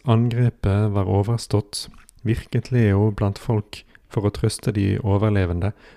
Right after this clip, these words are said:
og for å istandsette de ødelagte kirkene så vidt mulig, og gjenopprette det kristne livet i den byen som tidligere hadde vært så herlig, og som nå stønnet under forfallet. Han oppnådde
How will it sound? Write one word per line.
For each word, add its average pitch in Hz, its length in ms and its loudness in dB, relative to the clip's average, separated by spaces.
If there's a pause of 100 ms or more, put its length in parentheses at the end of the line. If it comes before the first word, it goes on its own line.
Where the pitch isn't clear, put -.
(180)
og 113 80 -2
for 104 160 -2
å 110 60 2
istandsette 110 720 0
de 107 160 0
ødelagte 110 480 -2
kirkene 104 640 -2 (100)
så - 220 -4
vidt 104 180 -2
mulig, 104 380 0 (640)
og 120 80 2
gjenopprette 107 840 0
det - 80 -6
kristne 113 320 -2
livet 98 560 0
i 104 120 -2
den 104 240 0
byen 92 320 0
som - 200 -6
tidligere 95 520 -2
hadde 95 240 -2
vært - 240 -4
så 95 160 0
herlig, 92 340 -2 (840)
og 104 160 -2
som 101 200 -2
nå 113 200 2
stønnet 113 440 0
under 90 200 -2
forfallet. 87 560 -4 (1080)
Han 117 140 0
oppnådde 110 640 -2